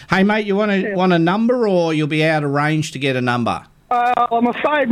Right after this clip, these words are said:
Speaker 2: my forty-year-old punt ain't got a radio in it, so I don't think I'll be able to listen to it, but
Speaker 1: All right, mate. You, uh, you
Speaker 2: Hey.
Speaker 1: have an awesome day fishing.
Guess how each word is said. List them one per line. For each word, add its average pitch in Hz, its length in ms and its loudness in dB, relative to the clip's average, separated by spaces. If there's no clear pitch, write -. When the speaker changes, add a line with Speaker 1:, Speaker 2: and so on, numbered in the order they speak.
Speaker 2:
my 208 260 0
forty-year-old 226 760 2
punt 233 260 -2
ain't 214 100 0
got 208 140 0
a 208 60 0
radio 202 420 2
in 185 80 0
it, 220 100 -4
so 214 100 0
I - 40 2
don't 208 160 -2
think 190 140 0
I'll 185 120 0
be 202 100 0
able 185 120 2
to 185 140 2
listen - 200 -4
to 185 100 2
it, 180 140 -4
but 143 100 -2
Speaker 1:
All 180 300 2
right, 233 280 0
mate. 226 320 -4
You, 240 360 0
uh, 208 240 0
you 214 180 -2
Speaker 2:
Hey. 220 60 2
Speaker 1:
have 208 160 -2
an 208 200 -6
awesome 196 420 0
day 175 240 0
fishing. 208 540 -2